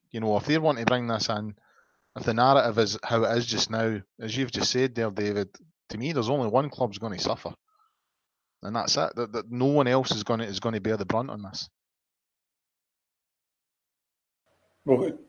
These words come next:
Speaker 2: well, who's gonna lead the charge for, for us in the media? Uh, B B C Scotland, is it gonna be Derek Ferguson on the radio or Stevie Thompson on the television? Who's gonna,
Speaker 1: No.
Speaker 2: who's gonna go into bat for Rangers?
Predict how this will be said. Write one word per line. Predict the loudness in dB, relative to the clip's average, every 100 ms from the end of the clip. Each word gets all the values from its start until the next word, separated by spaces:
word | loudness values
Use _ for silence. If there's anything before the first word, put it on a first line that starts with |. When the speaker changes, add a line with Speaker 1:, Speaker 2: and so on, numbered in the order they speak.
| 4
Speaker 2:
well, | 6
who's | 10 10
gonna | 12 12
lead | 12 8
the |
charge | 8 12 12 12
for, | 8
for | 6 8 10
us | 10 8 0 -10 0
in | 4 4
the |
media? | 4 6 4 4 4
Uh, | 4 4 -4 4
B | 6
B | 6
C | 6
Scotland, | 10 12 12 12
is | 10
it |
gonna | 10 12
be | 10 8 8
Derek | 10 10 10
Ferguson | 12 12 12 10
on | 12
the | 12
radio | 10 10 10 12
or | 10
Stevie | 8 6 4
Thompson | 12 12 12 6
on | 4
the |
television? | 10 10 12 10 8 2 -8 -20 -20 _ _ _ _ _ _ _ _ _
Who's | 6 10
gonna, | 10
Speaker 1:
No. | 10
Speaker 2:
who's | 8
gonna | 8 8 6
go | 6 10
into | 10 10
bat | 12 12 10
for | 6
Rangers? | 4 2 2 -2 -12